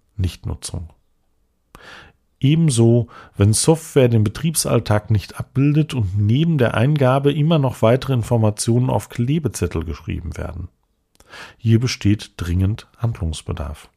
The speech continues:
Und da muss doch geklärt werden,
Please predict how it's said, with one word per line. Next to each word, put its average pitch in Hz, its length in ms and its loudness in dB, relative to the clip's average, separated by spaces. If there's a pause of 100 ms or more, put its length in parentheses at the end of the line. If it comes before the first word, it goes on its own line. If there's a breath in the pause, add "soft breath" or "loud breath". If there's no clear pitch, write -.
(1120)
Und 110 120 2
da 98 60 4
muss 127 200 2
doch 104 180 -2
geklärt 120 460 2
werden, 95 360 2